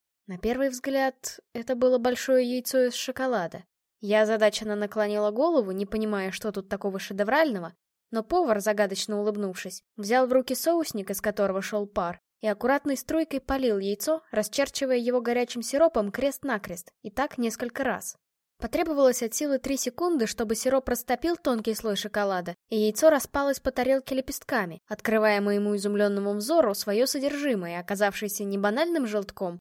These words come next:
а кое-чем посложнее. Несколько шариков мороженого разных цветов были украшены различными ягодами, листиками мяты и даже съедобными цветами крошечных васильков. «Какая красота!» —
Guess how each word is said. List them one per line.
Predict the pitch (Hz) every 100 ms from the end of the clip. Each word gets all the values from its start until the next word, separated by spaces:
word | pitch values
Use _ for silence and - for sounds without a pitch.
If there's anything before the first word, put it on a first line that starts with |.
| -
а |
кое-чем | 202 247 269 294
посложнее. | 277 277 302 302 277 196 165 170 _ _
Несколько | 202 233 247 254 247
шариков | - 262 254 254
мороженого | 247 262 330 294 214 202
разных | 202 196 196
цветов | - 214 202 185 -
были | 202 247
украшены | 269 285 285 - 277 269
различными | 262 254 254 - 226
ягодами, | 220 202 226 220 214 214
листиками | 208 269 - 247 220 196
мяты | 180 214 - 202 _ - _
и | 208
даже | 233 254
съедобными | - 302 294 277 285
цветами | 277 262 277 339 320 214
крошечных | 262 277 302 302 285
васильков. | 285 - 294 - - - _ _ _ _ _ _ _ _ -
«Какая | 233 240 233
красота!» — | 233 226 - 240 233 196 196